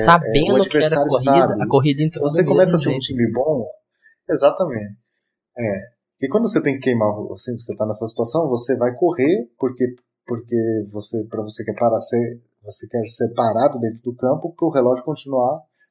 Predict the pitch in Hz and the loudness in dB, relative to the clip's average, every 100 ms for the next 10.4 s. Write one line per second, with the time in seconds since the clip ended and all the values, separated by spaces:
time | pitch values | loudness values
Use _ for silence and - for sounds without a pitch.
0 | - 123 107 - 110 104 101 170 123 123 | -6 -6 -6 -8 -4 -4 -2 0 2 2
1 | 147 165 160 - 151 165 180 - _ - | 0 0 0 0 0 0 -2 -8 _ -4
2 | 131 135 143 139 131 - 139 139 - _ | 0 0 0 2 2 4 2 2 -2 _
3 | _ _ _ _ 131 131 135 139 156 117 | _ _ _ _ 2 4 0 -2 -2 -2
4 | 101 98 98 120 - - - _ - 113 | -4 -8 -8 -8 -8 -18 -20 _ -4 0
5 | 123 123 143 175 160 101 98 127 143 151 | 2 4 4 4 4 4 0 -2 0 0
6 | 151 156 156 - - 143 151 156 120 156 | 2 4 2 0 -14 -8 0 0 0 -2
7 | 185 - 185 175 175 196 143 101 - - | -4 -4 0 2 2 2 2 -2 -6 -20
8 | - _ 196 247 196 160 143 - 113 - | -20 _ -2 -2 -2 2 0 2 -2 -2
9 | 123 135 113 175 196 139 131 110 104 95 | 0 0 0 -2 -2 -2 -2 -4 -4 -8
10 | _ 117 113 - | _ -6 -4 -2